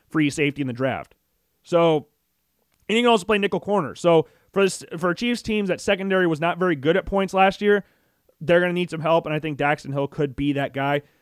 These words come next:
Uh, and there's nothing else that's really too surprising here for the rest of it. I mean, Jahan Dotson going to Dem-, Detroit, Zion Johnson going to Cincinnati. Uh, Chris Olave for some of the receivers going to, to Vegas. I think he'd fit right in with Vegas. Treylon Burks going to Philly at nineteen.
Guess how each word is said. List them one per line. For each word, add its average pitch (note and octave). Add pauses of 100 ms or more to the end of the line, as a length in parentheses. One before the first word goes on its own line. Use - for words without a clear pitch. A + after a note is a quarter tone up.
(340)
Uh, F#3+
and F#3
there's F#3+
nothing G3+
else F#3+
that's A#2
really D#3+
too D#3
surprising D3+
here D#3+
for B2+
the A2+
rest C3+
of C#3
it. D3
I A#2+
mean, A#2+
Jahan C#3
Dotson C3
going B2
to A#2
Dem-, A#2+
Detroit, A#2+
Zion C3+
Johnson C3
going A#2
to A2+
Cincinnati. A2+ (1040)
Uh, C4
Chris B3
Olave G#3
for G3
some F#3+
of F#3
the F3+
receivers F3+
going F3+
to, D#3 (180)
to D#3
Vegas. D#3 (180)
I C#3
think D3
he'd C#3+
fit C3+
right C3
in C3+
with B2+
Vegas. B2+
Treylon D#3
Burks C#3+
going C#3
to C3
Philly C#3
at G#2+
nineteen. C3